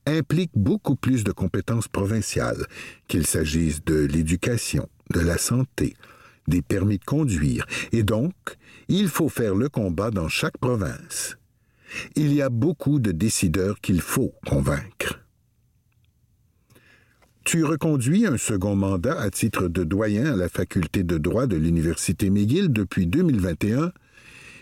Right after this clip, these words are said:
et tu ne pourras pas reconduire de troisième mandat. Que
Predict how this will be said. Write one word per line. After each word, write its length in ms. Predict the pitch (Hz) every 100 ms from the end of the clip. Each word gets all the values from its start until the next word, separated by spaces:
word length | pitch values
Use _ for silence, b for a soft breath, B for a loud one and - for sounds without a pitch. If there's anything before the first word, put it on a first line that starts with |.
| B
et 140 | 147
tu 180 | - 175
ne 60 | 147
pourras 340 | 160 147 147
pas 240 | - 214
reconduire 640 | 131 85 85 85 80 92 82
de 100 | 80
troisième 460 | - 82 80 78
mandat. 580 | 76 143 139 127 - - _ _ _ _ B B B B B
Que 240 | - 180